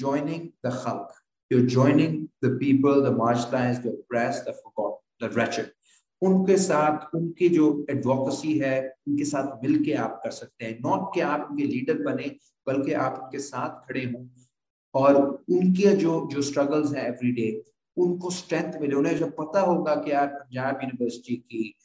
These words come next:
पेशावर university की, लम्स के, अ, government college, इधर उधर से students हमारे साथ, lawyers हमारे साथ, doctors हमारे साथ, इंजीनियर्स हमारे साथ,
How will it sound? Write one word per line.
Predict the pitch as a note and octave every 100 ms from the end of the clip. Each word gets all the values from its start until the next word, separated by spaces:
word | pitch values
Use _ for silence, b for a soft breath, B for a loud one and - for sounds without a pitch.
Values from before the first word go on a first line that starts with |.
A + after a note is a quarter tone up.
| _
पेशावर | - B2+ C3+ C3 C#3+
university | C3 B2 A2+ - -
की, | A#2 - A2+ -
लम्स | C#3 D3 D3 -
के, | - B2+ A#2 A2 - _ _ -
अ, | A#2 A2+ G#2+ - -
government | - C#3 C#3 D3 C#3+
college, | B2 B2 A#2+ -
इधर | D3+ D#3+
उधर | D#3+ D3+ -
से | - D3 C#3+
students | - D#3+ D#3+ F3
हमारे | D#3 B2+ B2
साथ, | B2 G2 - _ _ _ _ _ _ _ _ -
lawyers | B2+ C#3 D3 F3 F3
हमारे | C#3+ C3 B2
साथ, | B2 F#2+ - _ _ -
doctors | C#3 C#3 E3+ D#3
हमारे | C#3 B2+
साथ, | A#2+ - - - _ -
इंजीनियर्स | D3+ D#3+ E3 D3+
हमारे | D3 A#2+ G2+
साथ, | - - -